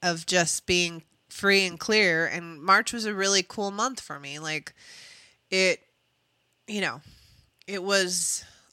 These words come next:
a lot of learning, a lot of hardships, 'cause I did crave. And it's like,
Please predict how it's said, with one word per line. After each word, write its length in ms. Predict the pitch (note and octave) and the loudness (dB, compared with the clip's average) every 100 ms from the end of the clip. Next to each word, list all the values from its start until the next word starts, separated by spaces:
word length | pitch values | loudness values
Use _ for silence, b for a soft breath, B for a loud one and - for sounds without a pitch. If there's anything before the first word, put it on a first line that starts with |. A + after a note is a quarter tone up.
| - | -12
a 60 | |
lot 300 | F#3 G3+ G#3 | -2 6 6
of 120 | A#3 G#3+ | 4 0
learning, 400 | G3 F#3 F#3 F3+ | 0 2 0 0
a 60 | |
lot 160 | F3 E3+ | 2 2
of 340 | E3+ E3 - _ _ | 0 -4 -14 _ _
hardships, 760 | - G#3+ G#3 G3 - F3 F3 - | 0 4 4 2 2 2 2 0
'cause 160 | G#3+ | 2
I 100 | G3 | 4
did 260 | F#3+ G3+ G3+ | 4 4 2
crave. 640 | - G3+ E3 D3 E3 F#3 - B B B B B B - | 4 4 4 0 -2 -2 -8 B B B B B B -2
And 500 | F#3 F3+ F3 E3+ - - | 2 2 0 -6 -12 -8
it's 280 | G#3 G3 - | -8 -4 0
like, 360 | B3 B3+ - | 0 0 -8